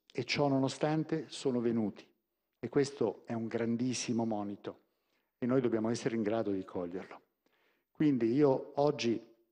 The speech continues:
e lo dico veramente pubblicamente col cuore, io oggi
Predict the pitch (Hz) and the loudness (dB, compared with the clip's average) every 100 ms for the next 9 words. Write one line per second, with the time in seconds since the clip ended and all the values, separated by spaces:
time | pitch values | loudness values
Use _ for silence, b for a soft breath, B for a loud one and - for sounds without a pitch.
0 | _ _ _ - 127 123 139 131 123 127 | _ _ _ -2 0 0 0 2 2 4
1 | 143 143 135 - 139 127 123 135 143 139 | 2 2 0 0 -2 -2 0 2 2 2
2 | 123 117 113 101 95 98 - _ _ _ | 0 0 2 2 0 -6 -14 _ _ _
3 | _ _ _ _ _ _ _ _ _ _ | _ _ _ _ _ _ _ _ _ _
4 | _ _ _ _ _ _ _ _ - 147 | _ _ _ _ _ _ _ _ -2 2
5 | 120 - 135 135 131 113 - | 2 2 0 0 0 -2 -2